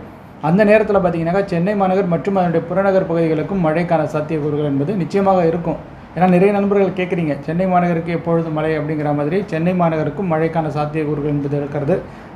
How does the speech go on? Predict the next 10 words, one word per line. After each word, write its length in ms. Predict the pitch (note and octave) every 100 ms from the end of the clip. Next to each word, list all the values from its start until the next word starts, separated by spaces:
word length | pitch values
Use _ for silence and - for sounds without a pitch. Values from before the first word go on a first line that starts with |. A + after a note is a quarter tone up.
| -
இன்றைய 540 | F#3 G3+ A3+ G3 D#3
காலை 320 | - E3 F#3+
நேரத்தை 380 | F#3+ F3+ D#3+ E3 C#3
பொறுத்தவரையில 600 | D#3 D3+ D#3 D3+ D#3+ F3+ C#3+
டெல்டாவுல 580 | E3 F3 F3+ D#3+ F3+
மிக 180 | D#3 D3+
இதமான 540 | E3+ D3+ F#3 G3 G3 G3
சூழல்கள் 360 | F3 E3+ E3+
நிலவி 240 | D#3 D#3+ E3
வந்தது. 360 | D#3 D3 D#3